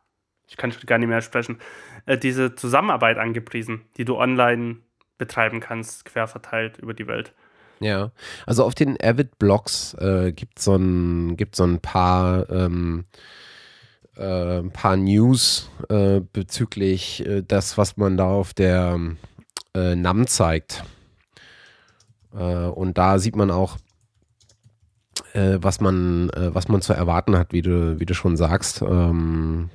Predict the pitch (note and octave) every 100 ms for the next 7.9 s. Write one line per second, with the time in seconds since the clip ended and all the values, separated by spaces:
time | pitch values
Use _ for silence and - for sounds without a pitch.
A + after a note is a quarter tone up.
0 | - - E2 D#2+ E2 E2 - - F#2 -
1 | E2+ - - G2 - F#2 - - F2+ G#2
2 | C#3+ - - _ - - - - - -
3 | - F#2 F2 F2+ B2 - - - - -
4 | F2+ F2+ F2+ F2 F2 F2 E2+ E2+ E2 E2
5 | D#2+ D#2+ F2+ - - F#2+ G2+ - - A2+
6 | G2+ G2+ A#2 B2 A#2+ - G2+ G#2 - G#2
7 | - - - A2+ - A2 G2 - F#2+